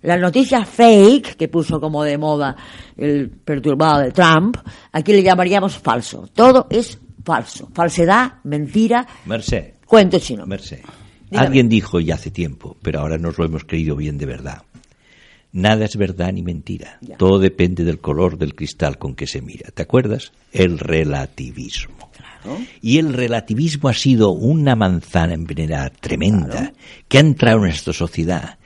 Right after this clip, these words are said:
Speaker 2: Y el depende, el depende se está imponiendo en todos los grup-,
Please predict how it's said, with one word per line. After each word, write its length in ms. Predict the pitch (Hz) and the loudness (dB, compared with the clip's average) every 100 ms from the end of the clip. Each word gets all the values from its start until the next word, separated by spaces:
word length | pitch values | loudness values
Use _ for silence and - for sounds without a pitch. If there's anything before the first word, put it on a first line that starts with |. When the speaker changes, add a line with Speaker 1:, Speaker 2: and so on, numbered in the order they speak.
| - - | -20 -12
Speaker 2:
Y 120 | - 117 | 4 6
el 220 | 120 101 | 6 6
depende, 880 | 131 - 170 147 90 69 62 69 - | 6 8 8 8 2 -2 -8 -10 -2
el 320 | - 117 104 | 6 6 8
depende 680 | 95 90 151 135 73 65 80 | 4 6 4 2 -2 -4 -6
se 100 | - | -8
está 200 | - 98 | -4 -2
imponiendo 600 | 127 123 117 110 117 104 | -2 0 0 2 0 0
en 140 | 95 | 0
todos 400 | 90 185 156 73 | 2 2 4 2
los 160 | 69 82 | -2 -8
grup-, 380 | 82 98 98 | -6 -6 -6